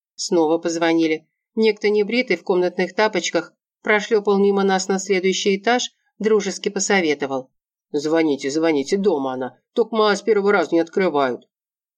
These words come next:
Настя кивнула, подтверждая. Странные люди. Приятно им, что ли, когда в квартире звонок громыхает. Ну-с, подождали немного, еще погромыхали,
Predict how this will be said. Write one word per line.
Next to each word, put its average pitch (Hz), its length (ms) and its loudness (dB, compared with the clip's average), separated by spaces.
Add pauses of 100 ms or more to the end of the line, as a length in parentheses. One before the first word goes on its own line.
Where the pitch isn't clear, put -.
(180)
Настя 214 340 0
кивнула, 208 480 2
подтверждая. 151 880 -2 (460)
Странные 196 580 0
люди. 170 360 -2 (140)
Приятно 220 460 0
им, 170 80 2
что 180 200 -2
ли, 175 100 2
когда 175 360 0
в 175 80 -8
квартире 180 480 -2
звонок 175 400 -2
громыхает. 131 560 -6 (500)
Ну-с, 254 400 0
подождали 160 580 0
немного, 208 500 2 (200)
еще 247 320 0
погромыхали, 180 840 -2